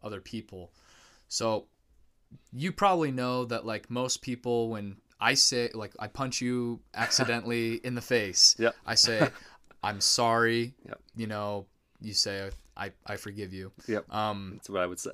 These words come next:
Speaker 2: <laughs>
Speaker 1: but if I intentionally punch you in the face and I say, "Okay, I'm asking for your forgiveness," like,
Speaker 2: Yeah.
Speaker 1: I, there's no other words to say other than "I'm sorry," and that,
Speaker 2: Yeah.
Speaker 1: you know, just, "I wanna repent here."
Speaker 2: Mm.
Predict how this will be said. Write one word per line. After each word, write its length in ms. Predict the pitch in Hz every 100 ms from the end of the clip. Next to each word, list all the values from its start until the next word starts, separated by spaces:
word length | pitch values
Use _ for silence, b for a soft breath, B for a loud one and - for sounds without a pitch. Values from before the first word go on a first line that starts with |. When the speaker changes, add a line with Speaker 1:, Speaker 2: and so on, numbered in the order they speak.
| 107
Speaker 2:
<laughs> 180 | - -
Speaker 1:
but 160 | 123 120
if 140 | 117
I 120 | 139
intentionally 640 | 135 135 123 139 120 120 123
punch 280 | 127 117 -
you 80 |
in 60 | 110
the 60 | 107
face 380 | - 107 104 117
and 100 | 107
I 120 | 101
say, 380 | 98 113 104 104
"Okay, 260 | 107 - 101
I'm 160 | 104
asking 340 | 107 107 117 101
for 120 | 104
your 120 | 98
forgiveness," 800 | 90 95 95 104 104 92 - -
like, 180 | 101 104
Speaker 2:
Yeah. 60 | 95 -
Speaker 1:
I, 200 | 101 104 _ _ b b b b
there's 220 | 110 120 127
no 120 | 135
other 140 | 135
words 240 | 117 113 113
to 60 |
say 280 | - 117 110
other 180 | 104 107
than 300 | 98 101 107
"I'm 140 | 104
sorry," 400 | - 110 110 117
and 120 | 110
that, 100 | 101 110
Speaker 2:
Yeah. 100 | - _ _
Speaker 1:
you 140 | 110
know, 280 | 104 95 92 _ _ _ -
just, 360 | 104 - - _ _ _
"I 60 | 101
wanna 200 | 107 104
repent 340 | 95 - 98
here." 280 | - 92 87 B 104
Speaker 2:
Mm. 160 | 95